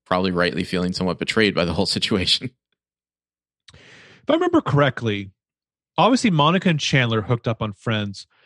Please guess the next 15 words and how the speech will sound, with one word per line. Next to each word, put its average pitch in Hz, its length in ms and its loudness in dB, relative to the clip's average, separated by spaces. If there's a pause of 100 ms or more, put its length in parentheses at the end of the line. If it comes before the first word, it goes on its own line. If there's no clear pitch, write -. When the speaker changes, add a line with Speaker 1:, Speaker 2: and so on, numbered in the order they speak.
Speaker 2:
but 151 100 0
didn't 269 160 2
it - 60 -4
come 220 160 4
out 190 140 4
later 151 260 4
that 147 100 -4
she - 140 0
was 135 140 4 (100)
actually 127 360 -2
going 127 220 0
to 123 60 -2
go 120 140 0
fuck 120 280 -4
Joey 117 480 -2